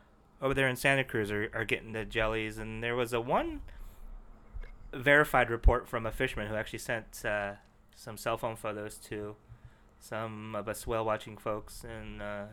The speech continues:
after that, yeah, we were the first whale watching boat to officially spot one. So good sighting, super rare animal that, uh, you know, is facing a lot of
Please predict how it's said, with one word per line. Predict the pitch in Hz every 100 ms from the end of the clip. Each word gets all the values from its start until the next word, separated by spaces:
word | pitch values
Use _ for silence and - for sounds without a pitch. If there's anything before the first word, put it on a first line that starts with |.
| 120
after | 113 117 117
that, | 120 113 - - -
yeah, | 117 117 110 104 - - - - - - -
we | 110
were | 107
the | 104
first | - 110 -
whale | 113
watching | 113 110 110
boat | 107 110
to | 110
officially | 101 123 - 113
spot | 107 - 101 95
one. | 107
So | 104 104 101 - - - -
good | 196 190
sighting, | 147 131 127 131 - - - -
super | - 165 156
rare | 131 127
animal | 107 120 120 117 117 120 113
that, | 113 107 104 -
uh, | 110 104 104 104
you | 117
know, | 104
is | 104
facing | - 113 - 104
a |
lot | 104 104 104
of | 104 -